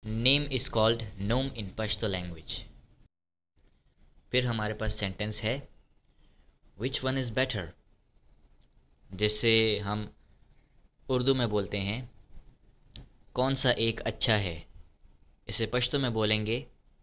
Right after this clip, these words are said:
"कुम युखदी।" कुम युखदी। कुम, कौन सा, यो, एक, ख,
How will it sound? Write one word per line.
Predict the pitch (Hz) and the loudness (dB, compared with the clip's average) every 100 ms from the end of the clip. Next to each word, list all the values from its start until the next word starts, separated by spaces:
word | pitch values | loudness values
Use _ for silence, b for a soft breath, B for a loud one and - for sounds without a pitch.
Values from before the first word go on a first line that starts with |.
| _ _ _ _ _ _ _ _ _ | _ _ _ _ _ _ _ _ _
"कुम | 151 147 | 2 4
युखदी।" | 120 120 98 95 80 - - _ _ _ _ _ _ _ _ _ _ _ _ _ - | 4 4 2 0 -4 -14 -20 _ _ _ _ _ _ _ _ _ _ _ _ _ 2
कुम | 143 | 4
युखदी। | 135 110 107 92 85 - - - - _ _ _ _ _ _ _ _ _ _ - _ | 6 4 4 2 -2 -8 -18 -20 -20 _ _ _ _ _ _ _ _ _ _ -20 _
कुम, | - 131 165 - _ _ _ - - - | 2 2 2 -4 _ _ _ -20 -20 0
कौन | 117 117 | 2 4
सा, | - 101 87 - _ 95 | 4 2 2 -6 _ 0
यो, | 98 131 147 - - _ _ _ - | 4 6 4 -2 -18 _ _ _ 2
एक, | 113 107 - - _ _ _ _ - | 6 6 2 -12 _ _ _ _ -14
ख, | - 127 135 135 | 2 4 4 0